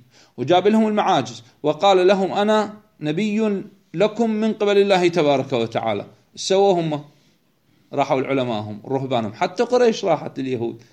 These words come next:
للعلماء والرهبان، ما يقولوا محمد، قال لهم: "قولوا له ساحر كذاب".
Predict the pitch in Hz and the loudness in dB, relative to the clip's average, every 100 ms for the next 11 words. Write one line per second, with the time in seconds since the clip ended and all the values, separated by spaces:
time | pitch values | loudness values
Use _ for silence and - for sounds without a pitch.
0 | _ - 123 131 131 120 120 120 110 98 | _ -12 -6 -4 -2 -2 -2 -4 -4 -6
1 | - _ 123 151 151 151 131 120 131 151 | -10 _ -2 0 0 0 0 -2 -8 -8
2 | 156 127 123 120 123 117 113 113 - 110 | -4 -6 -4 -6 -4 -2 -4 -6 -12 -12
3 | 107 - 135 - - - | -12 -12 -14 -16 -16 -18